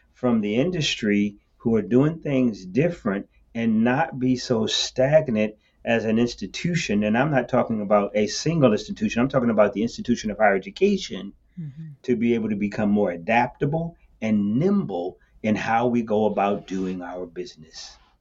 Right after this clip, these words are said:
Speaker 1: on a
Speaker 2: Mm.
Speaker 1: daily basis.
Speaker 2: Mm. Yes. And, and this is a, so just to clarify, um, uh, my, my Casey is <laughs> my, is my partner, my husband. Um, he actually,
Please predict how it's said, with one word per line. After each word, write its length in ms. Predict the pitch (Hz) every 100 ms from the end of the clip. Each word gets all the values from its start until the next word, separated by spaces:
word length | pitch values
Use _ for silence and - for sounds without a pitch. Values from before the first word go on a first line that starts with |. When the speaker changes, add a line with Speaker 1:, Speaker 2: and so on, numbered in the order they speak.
| _
Speaker 1:
on 160 | - 202
a 120 | 85
Speaker 2:
Mm. 80 | 82
Speaker 1:
daily 320 | 101 95 90
basis. 640 | 78 76 - - - - - - - _ _ _ -
Speaker 2:
Mm. 200 | 139 135 _ _ - - _ _
Yes. 340 | 151 143 - - -
And, 300 | 160 151 - -
and 180 | 160
this 200 | 180 185
is 120 | 175 151
a, 200 | 151 -
so 140 | 185
just 220 | 165 180
to 80 | -
clarify, 680 | - 160 147 139 135 135 131
um, 680 | - 147 139 135 131 - - - _ - _
uh, 360 | 139 131 123 131 _ _ _ -
my, 480 | 156 135 135 120 -
my 300 | 151 139 143
Casey 400 | - 160 - 131
is 180 | 135 - 147 117
<laughs> 220 | 135 -
my, 180 | 160 156 156
is 140 | 160 147
my 100 | 143
partner, 280 | 139 139
my 80 | 151
husband. 260 | 156 147 147 - - - -
Um, 340 | 185 180 175
he 220 | - 214
actually, 680 | 233 214 220 196 185 170 -